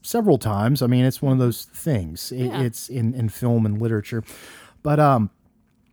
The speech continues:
Speaker 1: so it's rooted in the Joseph Campbell, uh, and Carl Jung archetypes, and I've said this before, George Lucas found the archetypes of the archetypes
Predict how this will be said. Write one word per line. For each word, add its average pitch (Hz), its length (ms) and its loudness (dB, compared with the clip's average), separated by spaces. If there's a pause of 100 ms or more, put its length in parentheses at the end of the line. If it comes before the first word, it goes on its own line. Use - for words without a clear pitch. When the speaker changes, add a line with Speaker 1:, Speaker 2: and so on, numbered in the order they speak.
(220)
Speaker 1:
so 175 160 2
it's 170 300 2
rooted 202 400 4
in 156 320 4
the 123 100 2
Joseph 147 360 2
Campbell, 147 600 2
uh, 123 260 -4
and 113 160 -4
Carl 135 280 -2
Jung 123 280 2
archetypes, 139 920 -4
and 113 420 -2 (600)
I've 143 140 0
said 139 220 2
this 135 180 2
before, 131 480 -2
George 127 440 0
Lucas 131 380 0
found 120 420 0
the 107 120 -4
archetypes 110 720 -6
of 107 220 -6
the 104 100 -4
archetypes 101 880 -10